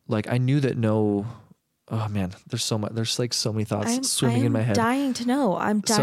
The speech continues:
Speaker 1: So,
Speaker 2: to understand it.
Speaker 1: so I'm like, I don't know which part of the, of the concept to start with, but, or, like, of the story, I guess. It, but there was,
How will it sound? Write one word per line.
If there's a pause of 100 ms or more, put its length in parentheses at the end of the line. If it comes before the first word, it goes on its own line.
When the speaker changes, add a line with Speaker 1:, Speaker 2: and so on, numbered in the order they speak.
Speaker 1:
So,
Speaker 2:
to
understand
it. (100)
Speaker 1:
so
I'm
like, (280)
I
don't
know
which
part
of
the, (260)
of
the
concept
to
start
with,
but, (240)
or,
like,
of
the
story,
I
guess.
It, (640)
but (1900)
there
was,